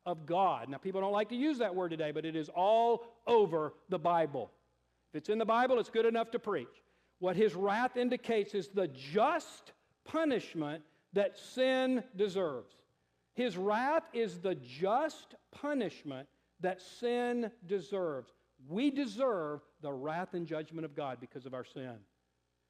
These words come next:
The good news today of the gospel of Jesus Christ is that he died on that cross,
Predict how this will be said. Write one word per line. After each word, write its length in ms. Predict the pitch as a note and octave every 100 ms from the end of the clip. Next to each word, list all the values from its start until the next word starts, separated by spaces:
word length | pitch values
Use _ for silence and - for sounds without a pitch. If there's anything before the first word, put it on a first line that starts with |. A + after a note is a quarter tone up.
| _
The 60 | A#2+
good 280 | C3+ G3
news 340 | F3+ G3 G#3 G3
today 400 | G3+ E3+ G3 G#3
of 100 | F3+
the 80 | E3
gospel 500 | F#3 G3+ - G3+ F#3+
of 100 | D#3
Jesus 400 | F#3+ F3+ F3 -
Christ 500 | G3+ G3 G#3 F#3+ G3
is 120 | E3+
that 140 | F3
he 260 | F3 A3+ A3+
died 380 | G3+ G#3+ G#3 G3
on 180 | G3+
that 260 | G3 G3 G3
cross, 400 | G3 F3+ F3+